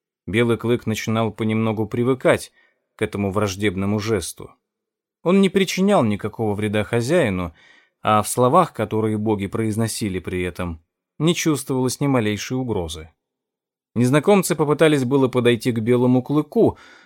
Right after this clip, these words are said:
но он предостерегающе зарычал, а хозяин подтвердил его предостережение словами. Белый Клык жался к ногам хозяина, и тот успокаивал его, ласково поглаживая по голове.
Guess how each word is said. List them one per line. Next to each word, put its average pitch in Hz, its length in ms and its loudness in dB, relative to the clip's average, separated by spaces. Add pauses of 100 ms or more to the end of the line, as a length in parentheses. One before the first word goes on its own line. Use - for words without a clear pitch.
(140)
но 143 240 4
он 180 180 4
предостерегающе 143 1120 2
зарычал, 131 880 2 (300)
а - 100 -4
хозяин 135 500 2
подтвердил 143 720 0
его 113 180 0
предостережение 107 920 -2
словами. 85 680 -6 (800)
Белый 117 320 2
Клык 123 280 0
жался 110 440 0
к - 80 -14
ногам 107 300 -2
хозяина, 101 680 0 (480)
и 220 100 -2
тот 208 220 2
успокаивал 113 800 2
его, 95 340 -2 (320)
ласково 120 500 2
поглаживая 101 680 0
по 95 120 -6
голове. 85 560 -6